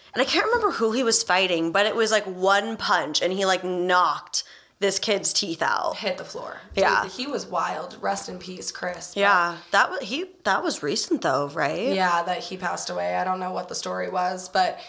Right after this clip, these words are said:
Speaker 2: he
Speaker 1: Sad.
Speaker 2: was, like, he could have been, like, a professional for sure.
Speaker 1: Oh,
Speaker 2: I've seen
Speaker 1: hundred percent.
Speaker 2: some crazy shit from him. Like,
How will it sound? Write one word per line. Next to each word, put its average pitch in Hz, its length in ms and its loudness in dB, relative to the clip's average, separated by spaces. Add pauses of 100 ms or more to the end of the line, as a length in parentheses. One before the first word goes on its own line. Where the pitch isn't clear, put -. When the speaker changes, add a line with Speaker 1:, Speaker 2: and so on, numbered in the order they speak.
Speaker 2:
he - 160 -2
Speaker 1:
Sad. 180 80 4
Speaker 2:
was, 254 220 2
like, 202 220 2
he 269 520 0
could 233 220 0
have 202 360 0
been, 196 180 2
like, 185 200 -2
a 180 60 -2
professional 170 720 -2
for 180 220 -4
sure. 165 300 0
Speaker 1:
Oh, 190 200 4
Speaker 2:
I've 170 60 0
seen 175 80 -2
Speaker 1:
hundred - 140 2
percent. 160 360 2
Speaker 2:
some 190 200 0
crazy 190 680 -2
shit 165 300 -2
from 160 180 -8
him. 160 380 -10
Like, 190 260 -2